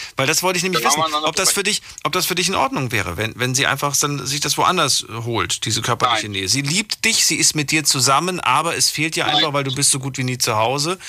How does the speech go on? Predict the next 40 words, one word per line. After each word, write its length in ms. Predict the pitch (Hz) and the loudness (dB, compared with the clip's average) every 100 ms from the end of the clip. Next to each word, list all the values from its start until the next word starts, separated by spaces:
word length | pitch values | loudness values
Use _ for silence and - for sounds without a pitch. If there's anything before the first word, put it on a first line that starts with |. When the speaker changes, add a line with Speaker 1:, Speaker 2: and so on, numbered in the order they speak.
| - - - | -12 -12 -10
Speaker 1:
und 140 | 139 | -4
ab 140 | - 143 | -4 -2
und 100 | 139 | -2
zu 120 | 151 | -2
brauchst 300 | 143 135 - | -2 -2 0
du 60 | 143 | 0
halt 160 | 147 | -2
ein 80 | 151 | -2
bisschen 260 | 156 165 160 | -2 -2 -2
Liebe. 240 | 147 107 104 - - - _ _ _ _ _ _ _ _ _ - | -2 -4 -8 -18 -20 -20 _ _ _ _ _ _ _ _ _ 0
Speaker 2:
Nein, 260 | 117 107 _ _ _ - | 0 0 _ _ _ -6
find 160 | 120 | 0
ich 180 | 120 - | 0 2
gar 180 | 107 107 | 2 0
nicht 160 | 104 | -2
okay. 240 | 95 98 95 - | -6 -2 -2 0
Speaker 1:
Aber 180 | 156 175 | 0 2
warum 260 | 208 247 | 2 0
nicht? 240 | 120 92 - | 0 -2 0
Was 160 | 147 | 2
ist, 180 | 185 - | 2 2
was 140 | 180 185 | 2 2
ist 120 | 185 | 2
da 80 | 175 | 2
der, 220 | 175 - | 2 0
was 120 | 165 | -2
ist 100 | 185 | -2
der, 80 | 170 | -2
der, 280 | 165 156 156 | -2 -2 0
der 120 | 156 | 0
Störfaktor? 540 | - 147 - 123 117 | 2 0 0 -2 -2
Du 140 | 117 196 | -4 0
kannst 380 | 180 185 - | 0 4 2
es 200 | 160 - | 4 2
nicht 280 | 143 127 - | 2 -2 -2
geben, 340 | 127 139 185 143 | 0 0 2 0
weil's 200 | 131 - | 0 0
einfach 300 | 127 120 117 | -2 -4 -4
nicht 240 | 113 - | -4 -2
geht? 460 | 120 135 190 - | 0 0 0 -4